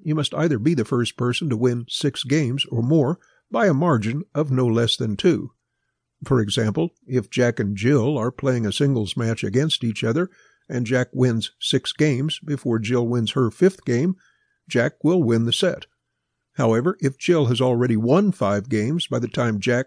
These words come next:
wins his sixth, Jack will need to win one more game in order to win the set, seven five, by a margin of two.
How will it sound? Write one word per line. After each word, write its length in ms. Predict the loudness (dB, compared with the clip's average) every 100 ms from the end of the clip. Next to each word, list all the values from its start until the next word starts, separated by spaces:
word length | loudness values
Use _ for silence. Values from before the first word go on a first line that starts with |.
| -4
wins 300 | -2 -2 0
his 300 | -2 0 0
sixth, 360 | 0 -2 -6 -10 _ _ _
Jack 340 | -4 -2 -2 -2
will 120 | 0
need 220 | 0 -2
to 80 | 0
win 380 | 2 2 2 -4 _
one 280 | 0 2 4
more 200 | 2 2
game 380 | 2 0 -4 -12 -6
in 140 | -2
order 200 | 2 2
to 120 | 2 0
win 240 | 0 0
the 80 | -2
set, 340 | -2 -2 -4 -14 _ _
seven 460 | 0 0 2 -2
five, 420 | -2 -2 -2 -8 -16 _ _ _
by 160 | 0 2
a 80 | 2
margin 380 | 2 2 0 -6
of 120 | -2
two. 320 | 0 0 -4